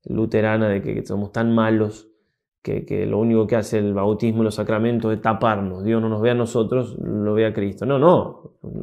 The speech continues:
Dios, Cristo nos justifica, nos hace hijos en Él, hijos en el Hijo,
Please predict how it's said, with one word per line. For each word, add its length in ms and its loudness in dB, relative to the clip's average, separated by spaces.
Dios, 300 -2
Cristo 260 0
nos 180 0
justifica, 720 0
nos 220 0
hace 220 4
hijos 540 4
en 140 0
Él, 340 4
hijos 380 0
en 80 0
el 160 2
Hijo, 480 -4